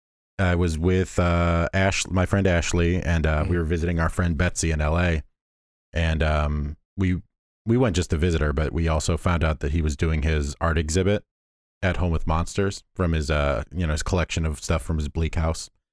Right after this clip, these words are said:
Speaker 1: And we found out that Friday he was gonna be there signing autographs. And so
Speaker 2: Oh.
Speaker 1: we, uh, we went, like, we got our tickets changed from Saturday to Friday.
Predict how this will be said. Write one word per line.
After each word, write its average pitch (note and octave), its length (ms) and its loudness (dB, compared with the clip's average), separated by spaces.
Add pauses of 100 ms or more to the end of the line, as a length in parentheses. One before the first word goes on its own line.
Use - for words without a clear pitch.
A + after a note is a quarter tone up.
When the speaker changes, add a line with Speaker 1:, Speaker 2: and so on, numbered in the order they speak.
(800)
Speaker 1:
And F2+ 360 2
we F2+ 100 2
found G2+ 300 2
out F#2 180 2
that D#2 140 -4
Friday A#2+ 440 2
he F#2 100 2
was F2 120 0
gonna E2 140 0
be F2 180 2
there D#2+ 200 2
signing - 880 0
autographs. - 800 -4 (840)
And D#2 160 0
so - 180 0
Speaker 2:
Oh. D2 80 4
Speaker 1:
we, D2+ 360 2
uh, D2+ 460 2 (880)
we F#2+ 140 2
went, F#2 520 0
like, F2+ 120 2
we E2+ 80 2
got F#2 160 2
our F#2 100 2
tickets G2+ 360 0
changed F#2+ 420 0
from E2+ 160 0
Saturday F#2 480 2
to F2 120 0
Friday. D2+ 580 -2